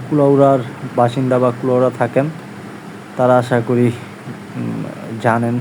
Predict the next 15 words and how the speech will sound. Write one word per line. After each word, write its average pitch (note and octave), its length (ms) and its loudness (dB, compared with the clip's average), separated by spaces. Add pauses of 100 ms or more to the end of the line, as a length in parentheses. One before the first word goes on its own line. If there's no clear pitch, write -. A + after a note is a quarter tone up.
(100)
সব। A#2 120 0 (800)
আর G#2+ 220 0
যারা A#2 340 4 (120)
ঢাকার A2+ 400 0
দিকে B2 180 0
থাকেন, B2 380 -2
তারা A2+ 220 2
এদিকে A2 280 -2
আসতে G#2+ 300 -2
পারেন, A#2 360 0 (340)
অবশ্যই A#2+ 520 -4
ভালো G#2 180 -2
লাগবে G#2+ 280 -2
এই G#2 80 0
উপজেলাটা। G#2 540 -4